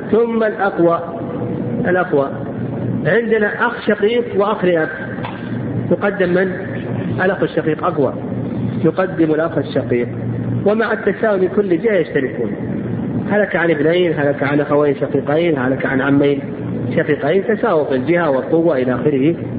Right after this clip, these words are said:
والمنزلة إلى آخره، فيشتركون في الميراث.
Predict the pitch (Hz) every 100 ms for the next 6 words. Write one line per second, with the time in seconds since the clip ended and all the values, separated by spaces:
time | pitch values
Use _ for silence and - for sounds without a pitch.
0 | - - - - - - - - - -
1 | - - - - - - - - - -
2 | - 135 139 139 135 - 135 143 170 160
3 | 156 165 - - - - - 180 151 -
4 | 180 160 185 165 160 156 185 160 147 139
5 | 110